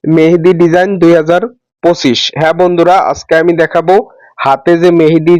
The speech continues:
দেয় সেই ডিজাইন কিভাবে আপনারা দেখে নিবেন সুন্দর সুন্দর একটি মোবাইল অ্যাপস এর মাধ্যমে। আপনারা চাইলে এখান থেকে অসংখ্য ডিজাইন আছে যেটা দেখে আপনাদের হাতে বা পায়ে দিতে পারেন। চলুন তাহলে ফুল ভিডিওটি শুরু করি।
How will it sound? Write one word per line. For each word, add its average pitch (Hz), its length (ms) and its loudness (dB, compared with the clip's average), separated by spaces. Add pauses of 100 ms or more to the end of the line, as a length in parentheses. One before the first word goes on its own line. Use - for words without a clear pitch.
দেয় 160 320 0 (340)
সেই 165 360 0
ডিজাইন 165 540 0
কিভাবে 165 440 0
আপনারা 165 300 0
দেখে 151 360 0
নিবেন 175 360 0 (280)
সুন্দর 180 340 0
সুন্দর 175 380 0 (120)
একটি 156 280 -4
মোবাইল 165 400 0
অ্যাপস 160 300 -2
এর 170 100 0
মাধ্যমে। 147 400 -2 (500)
আপনারা 160 380 0
চাইলে 170 360 0 (240)
এখান 175 300 -2
থেকে 175 220 0
অসংখ্য 180 600 0
ডিজাইন 170 400 0
আছে 196 300 0 (400)
যেটা 160 280 -2
দেখে 165 300 -2
আপনাদের 165 440 -2
হাতে 165 380 -2
বা 170 140 0
পায়ে 170 340 0 (380)
দিতে 175 260 0
পারেন। 143 420 -2
চলুন 175 280 0
তাহলে 175 180 0
ফুল 175 200 2
ভিডিওটি 165 460 0 (300)
শুরু 170 320 0
করি। 156 360 -2